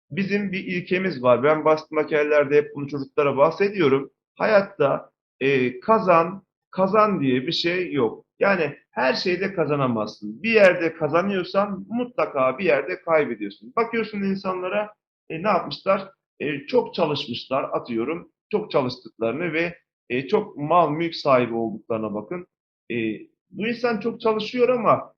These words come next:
çok çalıştığı zaman bir yerden kaybediyor olması lazım. Nereden kaybediyor olabilir? Sağlığından çok stresten-,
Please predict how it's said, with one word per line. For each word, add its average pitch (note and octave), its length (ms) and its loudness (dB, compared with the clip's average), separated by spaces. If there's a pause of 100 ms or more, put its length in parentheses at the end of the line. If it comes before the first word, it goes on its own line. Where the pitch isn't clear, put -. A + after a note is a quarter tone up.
çok G#3 240 -2
çalıştığı G#3 460 0
zaman G#3 500 0 (200)
bir B2 140 -6
yerden G#3+ 460 0
kaybediyor E3+ 560 0
olması A2 400 -6
lazım. G2+ 340 -8
Nereden G#3+ 380 2
kaybediyor C3 500 -2
olabilir? B2 640 -6 (100)
Sağlığından F#3 800 2
çok G3+ 220 0
stresten-, F3+ 680 -6